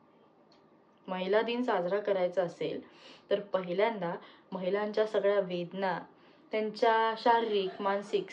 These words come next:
सगळ्या व्यथा समजून घ्यायला शिका, तरच खऱ्या अर्थाने महिला दिन साजरा होतो. आणि फक्त एकच दिवशी किंवा आठ मार्चलाच महिला दिन साजरा करायचा, इतर वेळेस करायचा नाही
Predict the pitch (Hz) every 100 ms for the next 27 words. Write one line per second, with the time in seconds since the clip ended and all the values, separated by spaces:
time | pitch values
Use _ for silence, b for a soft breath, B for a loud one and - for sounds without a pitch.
0 | - - 233 190 240 269 226 202 190 208
1 | - 185 170 180 233 233 185 160 156 -
2 | - - - _ _ _ _ _ _ -
3 | _ 226 240 226 226 226 196 202 185 185
4 | 185 233 196 175 180 180 185 170 170 160
5 | 156 165 - b b b b b b -
6 | 190 226 254 269 - B B - _ _
7 | _ _ 254 254 - 285 - - 269 -
8 | 285 226 226 208 208 196 220 233 220 247
9 | 254 254 247 - 262 247 226 220 214 208
10 | 214 185 190 185 180 175 165 170 170 170
11 | 190 185 180 180 180 180 170 185 175 170